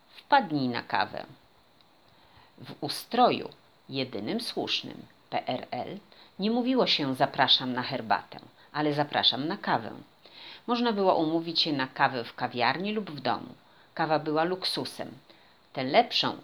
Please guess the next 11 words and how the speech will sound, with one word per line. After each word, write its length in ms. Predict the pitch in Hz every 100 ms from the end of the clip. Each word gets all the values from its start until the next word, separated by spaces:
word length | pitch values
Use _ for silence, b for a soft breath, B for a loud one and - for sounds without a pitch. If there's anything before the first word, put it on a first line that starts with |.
| -
kupowało 480 | 131 131 139 156 180
się 220 | - 151
za 160 | 147
dolary, 580 | 131 131 120 107 123 185 226 _ _
tę 80 | 117
gorszą 720 | 120 127 110 - - 170 226 -
w 40 |
sklepach 460 | - - 139 139 -
spożywczych 760 | - 127 120 123 - 202 202 -
lub 180 | 147 131
delikatesach. 1000 | 147 139 - 131 - - - - -